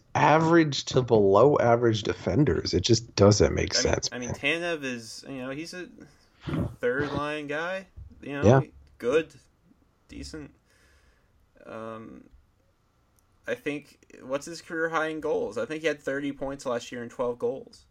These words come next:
Speaker 2: I mean, it's, it's just a lot of <laughs> years.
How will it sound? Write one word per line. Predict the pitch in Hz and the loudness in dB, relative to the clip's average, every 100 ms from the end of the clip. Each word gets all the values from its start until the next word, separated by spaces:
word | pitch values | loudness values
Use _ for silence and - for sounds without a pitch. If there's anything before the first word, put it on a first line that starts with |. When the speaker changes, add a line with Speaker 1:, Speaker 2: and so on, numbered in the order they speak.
| _ - | _ -16
Speaker 2:
I | 113 | -10
mean, | 117 120 117 _ _ _ _ - - - - - _ _ | -8 -8 -12 _ _ _ _ -14 -14 -12 -14 -14 _ _
it's, | - - | -14 -10
it's | 151 - | -10 -10
just | 247 - | -10 -8
a | |
lot | 160 240 131 | -6 -6 -6
of | 123 - - | -12 -18 -20
<laughs> | - | -18
years. | - - - - - | -16 -14 -14 -16 -20